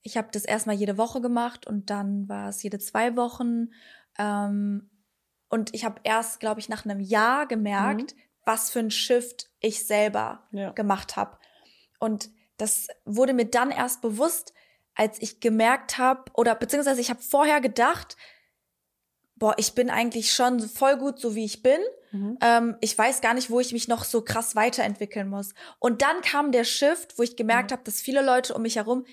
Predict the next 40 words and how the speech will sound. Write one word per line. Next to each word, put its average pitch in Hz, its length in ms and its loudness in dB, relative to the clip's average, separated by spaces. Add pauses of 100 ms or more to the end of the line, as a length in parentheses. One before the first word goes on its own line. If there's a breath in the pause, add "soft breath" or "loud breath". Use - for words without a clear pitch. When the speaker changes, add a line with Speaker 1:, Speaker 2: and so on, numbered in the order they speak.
(200 loud breath)
Speaker 1:
gar 240 180 4
nicht 254 140 -6
mehr 226 80 -6
dasselbe 214 340 -4
Mindset 208 460 -4
haben 202 200 -6
wie - 60 -10
ich 220 260 -4
und 202 100 -2
ich 196 80 0
Speaker 2:
Mhm. 190 40 -2
Speaker 1:
mich 196 140 -4
mit 220 140 -8
vielen 254 280 -2
gar 233 180 2
nicht 240 140 -8
mehr 220 160 -6
identifiziere. 208 840 -6 (180 soft breath)
Ich - 80 -8
hab - 140 -8
gemerkt, 214 440 0
dass 220 220 -4 (1040 loud breath)
die 240 100 -2
Energien, 226 600 0 (1000)
die 240 60 -4
die 226 120 -2
Leute 214 340 0
mitbringen, 240 600 -6
also 214 200 -6
ihren 208 300 -6
Vibe 214 440 2
und 208 360 -6
die 202 80 -6
Stimmung, 262 520 -2 (420 loud breath)
dass 226 180 -4
ich 233 100 -4
darauf 226 360 2
sehr 226 360 2
anfällig 226 800 -2
Speaker 2:
Ja. - 60 -6